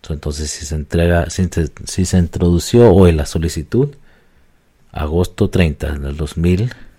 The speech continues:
veintitrés, estamos viendo que para el dos mil treinta y uno es más probable que esa solicitud, esa visa esté disponible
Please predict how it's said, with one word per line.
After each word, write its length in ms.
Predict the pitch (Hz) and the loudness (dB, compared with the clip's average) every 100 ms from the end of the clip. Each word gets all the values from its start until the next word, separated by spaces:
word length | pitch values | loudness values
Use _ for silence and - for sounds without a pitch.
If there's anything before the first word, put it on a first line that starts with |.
| _ _ _ _ | _ _ _ _
veintitrés, 720 | - - 76 - 143 156 - - - | -10 -8 -8 0 0 0 -8 -20 -20
estamos 340 | - 82 92 92 | -8 -2 0 2
viendo 300 | 92 87 92 | 2 2 -2
que 160 | 82 | -6
para 180 | 73 76 | -6 -6
el 80 | 78 | -4
dos 180 | 80 - | -6 -2
mil 220 | 107 117 | -2 0
treinta 340 | 117 98 - | 0 -2 -2
y 40 | 87 | -2
uno 260 | 76 82 - - - - - _ _ | -2 -8 -12 -20 -20 -20 -20 _ _
es 200 | 82 - | -8 -4
más 160 | 80 | -4
probable 440 | - 95 80 76 78 | 0 2 2 0 -4
que 120 | - | -6
esa 160 | 78 80 | -6 -6
solicitud, 580 | 90 82 92 - 76 | -4 -4 -6 -4 -4
esa 220 | 76 - 80 | -2 -2 0
visa 320 | 92 87 73 | 0 0 -4
esté 220 | - 82 | -4 -2
disponible 760 | 80 - 98 90 78 69 65 | -2 -2 -2 -2 -2 -4 -8